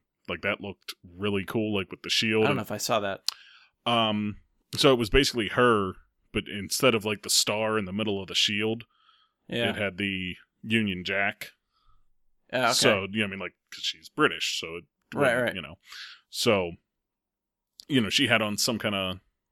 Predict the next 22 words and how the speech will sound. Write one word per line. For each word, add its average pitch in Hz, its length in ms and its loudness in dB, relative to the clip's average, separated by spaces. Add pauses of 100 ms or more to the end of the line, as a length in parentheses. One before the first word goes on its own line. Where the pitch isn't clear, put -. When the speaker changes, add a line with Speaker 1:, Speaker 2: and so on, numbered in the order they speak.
(260)
Speaker 1:
amalgamation 101 920 -2
of 85 200 -4
what 90 180 -8 (240)
the 95 140 -6
old 90 460 -10 (220)
Cap 87 320 -4
suit - 280 -2
was, 92 320 -10
was 92 240 -14
like 104 380 -6 (140)
for 95 180 -4
a 82 40 -4
woman. 98 360 -6 (140)
Speaker 2:
Yeah. 113 280 0 (180)
Speaker 1:
And 95 160 -4
then 87 300 -8 (160)
with 98 200 -6
the 98 60 -8
British 87 600 -4 (140)
shield 92 460 0
instead. 80 520 -6 (1500)
So, 87 360 -2